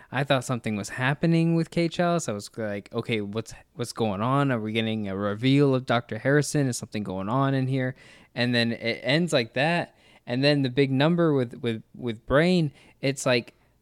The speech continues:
"Oh, you're gonna end the episode here." Like, I gotta wait till next week for the season finale to find out what's going on with Crazy Jane.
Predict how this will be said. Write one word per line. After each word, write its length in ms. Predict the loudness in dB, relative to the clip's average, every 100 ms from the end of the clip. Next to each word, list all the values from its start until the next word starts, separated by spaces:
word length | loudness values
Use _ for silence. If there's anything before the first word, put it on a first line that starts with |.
| _ _ _ _
"Oh, 140 | 2 4
you're 180 | 4
gonna 160 | 4 4
end 220 | 2 -2
the 60 | 0
episode 420 | -2 -4 -6 -6
here." 440 | -2 0 -2 -6 _ _ _ -4
Like, 140 | 2
I 80 | 4
gotta 180 | 6 4
wait 200 | 2 0
till 160 | -2
next 320 | 2 0 0
week 280 | -2 -2 -4 _ _ _ _
for 120 | -4
the 80 | -4
season 340 | 0 0 0
finale 480 | 0 2 2 4 2
to 80 | 2
find 280 | 2 2 4
out 100 | 2
what's 140 | 0
going 220 | -2 0
on 120 | 0
with 80 | -2
Crazy 300 | -2 -4 -2
Jane. 360 | 0 0 0